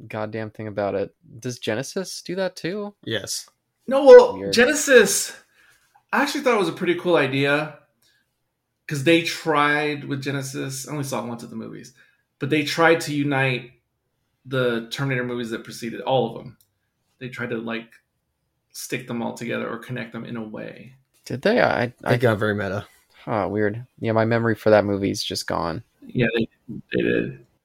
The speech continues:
Speaker 1: All I remember is that Matt Smith was in it and that he was doing the same thing that he did in Nightmare in Silver.
Speaker 3: In a way, it was, like, a not well-executed version of, like, Endgame. How Endgame calls back,
Speaker 1: <laughs>
Speaker 3: you know, to the earlier movies and,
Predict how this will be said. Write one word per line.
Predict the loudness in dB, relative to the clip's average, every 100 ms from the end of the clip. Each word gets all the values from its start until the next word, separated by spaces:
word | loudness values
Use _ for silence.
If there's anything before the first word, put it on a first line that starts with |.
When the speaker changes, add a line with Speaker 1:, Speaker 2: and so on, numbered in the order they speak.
| _ _ _ -8
Speaker 1:
All | -4
I |
remember | -4 -4 -6
is | -4
that | -4
Matt | -4 -8
Smith | -10 -12 -10
was | -10
in | -8
it | -6 -8
and | -10 -8
that | -6
he | -6
was | -8
doing | -6 -6 -6
the |
same | -10 -10 -10
thing | -10
that | -8
he | -8
did | -6 -6 -6
in | -10 -14 -12
Nightmare | -8 -6 -6
in | -6
Silver. | -6 -8 -6 -10 -12 -8
Speaker 3:
In | -2
a | 2
way, | 2 4
it | 4
was, | 4 4
like, | 2 2 -2 -16 _ _ _ _ _ _ _ _ _ _ _ _
a | -4
not | 0 2 2 0 -2
well-executed | 0 0 -2 -8 -6 -4
version | -4 -4 -4
of, | -6
like, | -6 -6
Endgame. | -6 -8 -6 -6 -8 -14 _ _ _ _
How | -4 -2
Endgame | -2 -4 -4 -4 -4
calls | -2 -2
back, | 0 -2 -4 -12 -20 _ _ _
Speaker 1:
<laughs> | -10 -10 _ -10
Speaker 3:
you | -6
know, | -4 -6
to | -10
the | -10
earlier | -8 -8 -8
movies | -10 -10 -8 -8
and, | -8 -12